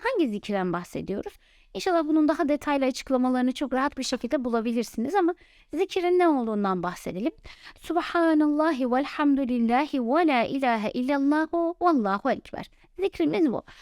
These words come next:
Bu zikri toplamda iki rekatta yüz elli,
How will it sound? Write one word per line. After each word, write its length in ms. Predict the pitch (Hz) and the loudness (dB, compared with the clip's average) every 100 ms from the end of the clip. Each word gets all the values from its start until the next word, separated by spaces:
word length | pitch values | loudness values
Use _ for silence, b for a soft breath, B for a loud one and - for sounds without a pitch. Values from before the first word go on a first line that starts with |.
| B - | B -4
Bu 140 | 415 | -2
zikri 420 | 415 330 - - - - - | 0 0 -2 -8 -10 -14 -4
toplamda 380 | 392 330 277 262 | -2 2 2 2
iki 240 | 294 370 | -2 -2
rekatta 580 | 311 247 185 - 220 269 - B B | -2 -2 -4 -4 -4 -4 -4 B B
yüz 220 | 285 254 | 0 2
elli, 400 | 247 180 160 349 | 0 0 -4 -6